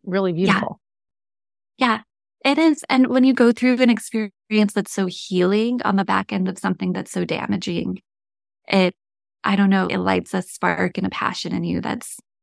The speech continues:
Speaker 2: you know, I love what I do. I feel like I'm one of the happiest people I know. And, you know, I love that my girls see me doing something I love because for so long I was taught, "Be a stay-at-home mother." Otherwise,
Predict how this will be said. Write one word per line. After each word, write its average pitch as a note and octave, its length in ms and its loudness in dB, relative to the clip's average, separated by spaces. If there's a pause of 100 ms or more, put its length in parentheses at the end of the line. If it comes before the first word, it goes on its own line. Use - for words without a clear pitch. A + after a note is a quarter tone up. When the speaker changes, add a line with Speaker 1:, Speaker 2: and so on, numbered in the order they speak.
(260)
Speaker 2:
you G3+ 140 4
know, F3+ 120 4
I G3+ 140 4
love F#3 360 2
what F#3 140 -2
I F#3 100 0
do. D#3 280 -6
I G3+ 100 -4
feel F#3+ 160 0
like F#3 140 0
I'm F#3 140 0
one F3+ 100 0
of F3 80 -4
the F#3 60 0
happiest F#3+ 520 -4
people F#3 280 -6
I F3+ 80 -4
know. F3+ 520 0
And, F3 380 -4 (1160)
you G#3 140 8
know, F#3 120 6
I F#3+ 80 4
love F#3+ 180 2
that A3 120 0
my A3 120 2
girls G#3 420 0
see A3 160 0
me A3 80 4
doing G3+ 280 0
something F#3+ 440 -4
I F#3+ 80 -2
love F#3 240 -2 (360)
because G3+ 280 -6
for G3 160 -2
so G3+ 160 0
long F#3+ 260 2
I G3 80 0
was F#3+ 160 -6
taught, G3 300 -6
"Be B3 120 -6
a C4+ 40 -6
stay-at-home C#4 500 -6
mother." C4 260 -2
Otherwise, A3 480 -6